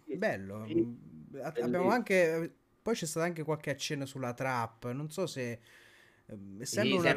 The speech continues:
Speaker 2: argome-, sembra un argomento molto discusso, no? A parte che noi apprezziamo qualsiasi genere, ovviamente
Speaker 1: Sì.
Speaker 2: c'è quello che ascoltiamo in più e in meno, ci mancherebbe altro. Quindi non so se è qualche genere che vi state approcciando,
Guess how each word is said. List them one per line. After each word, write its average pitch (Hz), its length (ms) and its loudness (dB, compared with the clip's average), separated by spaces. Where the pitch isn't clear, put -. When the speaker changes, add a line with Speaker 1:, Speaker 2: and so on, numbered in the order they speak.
Speaker 2:
argome-, 156 400 2
sembra 233 260 4
un 180 60 8
argomento 160 340 2
molto 147 280 -2
discusso, 120 760 -6
no? 127 320 -6
A - 100 -10
parte 208 320 -4
che 120 100 -4
noi 120 140 -2
apprezziamo 117 480 -6
qualsiasi 110 440 -6
genere, 98 440 -4
ovviamente 107 1000 -4
Speaker 1:
Sì. 95 60 -10
Speaker 2:
c'è - 220 -6
quello 110 220 -6
che 107 80 -6
ascoltiamo 107 500 -6
in 104 80 -6
più 110 140 -10
e 104 40 -6
in 98 80 -8
meno, 101 260 -8
ci - 140 -12
mancherebbe 104 500 -8
altro. 113 420 -10
Quindi 160 400 -2
non 160 140 -2
so 139 100 -10
se 196 120 -2
è 214 40 -4
qualche 143 320 0
genere 123 440 0
che 120 180 0
vi 117 100 -4
state 131 280 -4
approcciando, 127 1000 -2